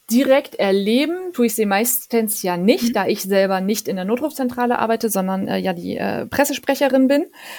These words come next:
Speaker 1: Aber man kriegt natürlich sehr viel mit, auch weil ich, ähm, im Nachhinein ganz oft mit den Tierhaltern telefoniere, die uns dann die Erfolgsgeschichten erzählen, damit wir die veröffentlichen können. Und da gibt's wirklich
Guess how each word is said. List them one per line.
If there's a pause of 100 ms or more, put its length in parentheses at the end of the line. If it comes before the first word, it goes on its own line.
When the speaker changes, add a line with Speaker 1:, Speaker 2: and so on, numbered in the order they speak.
(260)
Speaker 1:
Aber (140)
man
kriegt
natürlich
sehr
viel
mit,
auch
weil
ich,
ähm,
im
Nachhinein
ganz
oft
mit
den
Tierhaltern (280)
telefoniere,
die
uns
dann
die
Erfolgsgeschichten
erzählen,
damit
wir
die
veröffentlichen
können.
Und
da
gibt's
wirklich